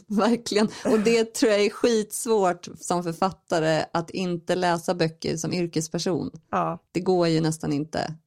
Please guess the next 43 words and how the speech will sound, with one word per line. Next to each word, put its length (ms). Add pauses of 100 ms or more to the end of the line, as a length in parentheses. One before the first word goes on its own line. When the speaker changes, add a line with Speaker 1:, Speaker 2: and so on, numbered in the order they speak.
(140)
Speaker 1:
Särskilt 440
du 200
som 180
skriver 320
inom, 360 (540)
liksom, 220
spänningsgenren, 920
att 160
inte 600
då 160
tänka 400
på 200
så 120
här 80
hur, 200
exakt 440
hur 80
du 140
har 80
byggt 260
upp 240
en 100
historia 440
när 100
du 60
läser 280
någon 140
annans 320
bok. 340
Det 60
måste 300
ju 120 (100)
inte, 200
det 200
går 260
ju 40
inte 140
att 60
skaka 320
av 80
sig, 220
tänker 240
jag. 100